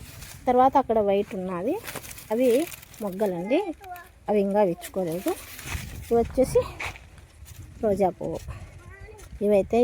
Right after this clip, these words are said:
ఎన్ని ఉన్నాయనుకున్నారు? చూడండి, కలర్ కూడా భలే ఉంటాయి. ఇవి కలర్ చాలా బాగుంటాయి. ఇక్కడ ఇవి పింక్ రో-, పింక్ కలరు, ఇవి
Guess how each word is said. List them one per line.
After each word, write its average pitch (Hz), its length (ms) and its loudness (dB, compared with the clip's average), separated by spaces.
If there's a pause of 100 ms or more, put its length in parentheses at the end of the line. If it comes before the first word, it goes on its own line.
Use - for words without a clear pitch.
ఎన్ని 196 220 2
ఉన్నాయనుకున్నారు? 208 800 2 (440)
చూడండి, 202 420 -2
కలర్ 240 320 6
కూడా 277 120 2 (160)
భలే 208 280 6
ఉంటాయి. 220 280 8
ఇవి 160 120 -2 (1200)
కలర్ 233 240 6 (100)
చాలా 208 240 4 (120)
బాగుంటాయి. 185 440 -4 (1120)
ఇక్కడ 269 180 4 (1040)
ఇవి 294 120 6 (100)
పింక్ 254 300 2
రో-, 226 240 4 (120)
పింక్ 247 340 0
కలరు, 247 380 2 (260)
ఇవి 233 100 4